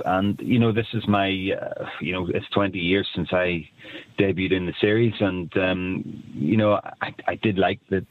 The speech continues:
the challenge of, of the Success Ballast system. But, you know, you, you look at how other series are, are,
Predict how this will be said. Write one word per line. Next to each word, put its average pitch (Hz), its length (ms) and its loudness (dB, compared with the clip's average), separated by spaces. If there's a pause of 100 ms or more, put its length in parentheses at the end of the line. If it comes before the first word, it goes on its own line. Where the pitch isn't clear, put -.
(100)
the 90 80 0
challenge 98 460 2
of, 92 180 -2
of 80 240 -2
the 87 200 0
Success 92 340 -2 (100)
Ballast 90 280 0 (120)
system. 110 420 2
But, 95 160 2 (440)
you 107 80 2
know, 104 80 4
you, 101 240 2
you 110 120 4
look 107 300 2
at 104 100 0 (320)
how 104 240 2 (100)
other 101 260 2 (120)
series 104 400 2
are, 95 260 2
are, 90 240 0